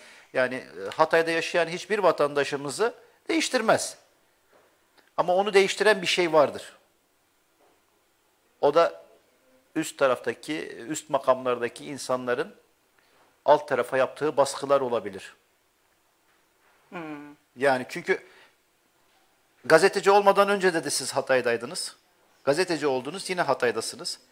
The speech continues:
Speaker 1: E peki şimdi siz nerenin gazetecisiniz? Hatay'ın değil mi?
Speaker 2: Hı, tabii ki.
Speaker 1: E, dolayısıyla, e, size kim baskı kurabilir?
Speaker 2: Baskı kuran kurar.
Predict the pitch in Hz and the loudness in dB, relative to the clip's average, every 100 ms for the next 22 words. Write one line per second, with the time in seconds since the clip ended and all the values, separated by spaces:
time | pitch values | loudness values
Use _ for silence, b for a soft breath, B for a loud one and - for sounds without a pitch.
0 | b b - 147 143 - 151 - 156 127 | b b -6 -4 -4 -10 -4 -4 -4 -4
1 | 147 175 151 135 120 110 113 - 123 - | -2 -2 -2 -4 -6 -10 -8 -8 -8 -14
2 | - - 110 123 120 151 139 120 - _ | -12 -8 -2 -2 -2 -8 -12 -12 -16 _
3 | - - - 123 135 175 170 196 180 160 | -20 -16 -10 -4 -2 -2 0 0 0 -2
4 | 101 120 107 78 - 131 165 127 110 104 | -6 -12 -12 -10 -8 -4 -6 -6 -20 -20
5 | _ _ _ - 202 - 185 185 165 - | _ _ _ -20 -20 -10 -6 2 2 2
6 | - - 139 135 196 - _ _ b b | -6 0 0 0 -10 -16 _ _ b b
7 | b _ _ _ _ _ _ _ _ _ | b _ _ _ _ _ _ _ _ _
8 | 175 - - 190 202 196 208 220 208 190 | -2 -2 -6 -10 -2 -2 -2 -6 -8 -8
9 | - | -18